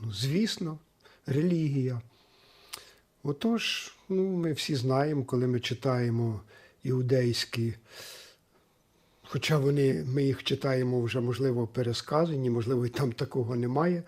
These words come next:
От, але, е, сам факт показує то, що, ну, євреї кругом у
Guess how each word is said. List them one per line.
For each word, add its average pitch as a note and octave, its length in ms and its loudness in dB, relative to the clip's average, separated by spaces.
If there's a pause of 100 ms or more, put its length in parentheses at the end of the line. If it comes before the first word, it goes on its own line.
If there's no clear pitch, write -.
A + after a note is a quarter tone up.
(540)
От, C#3+ 380 -2
але, C#3 280 2
е, C3+ 160 4 (920)
сам F3 240 4
факт C3 380 -4
показує A#2+ 500 -4
то, D3+ 240 0
що, - 240 -4
ну, A#2+ 440 -2
євреї B2 640 0
кругом B2+ 500 -4
у A2 460 -4